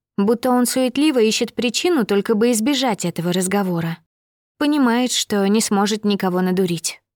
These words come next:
Не получится. По ощущениям, будто вокруг вообще сплошная опасная зона.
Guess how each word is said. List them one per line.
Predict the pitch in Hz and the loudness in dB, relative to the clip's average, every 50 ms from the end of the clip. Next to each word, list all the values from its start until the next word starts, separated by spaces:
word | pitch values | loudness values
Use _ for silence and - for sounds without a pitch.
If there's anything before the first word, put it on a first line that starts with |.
| - | -2
Не | 220 220 233 | 0 0 0
получится. | 240 269 285 285 294 294 269 - 185 175 - - 175 165 175 _ _ _ _ _ _ _ _ _ _ _ _ _ _ _ _ _ _ _ _ _ _ _ _ _ | 2 2 0 0 0 0 -2 -2 -4 -4 -4 -6 -6 -6 -8 _ _ _ _ _ _ _ _ _ _ _ _ _ _ _ _ _ _ _ _ _ _ _ _ _
По | - 220 | -2 0
ощущениям, | 214 214 202 - 240 - - 254 247 240 233 214 202 196 196 | 0 0 0 0 0 0 2 2 2 4 4 4 2 2 2
будто | 180 208 214 - - 208 196 | 2 0 -2 0 -2 -2 0
вокруг | 196 208 196 233 220 214 - | 0 -2 0 0 -2 -2 0
вообще | 202 220 214 - - 247 220 | -2 -2 -2 -2 -2 -2 -2
сплошная | 180 - - 190 190 190 - - 220 233 233 226 208 190 180 | -2 -2 -2 -2 -2 -2 0 0 0 2 2 2 2 0 0
опасная | 175 - 214 202 - - 214 214 214 220 | 0 -2 -2 -2 0 0 0 2 2 0
зона. | 208 196 202 196 180 170 170 160 160 - | 0 0 0 0 0 -2 -2 -4 -6 -10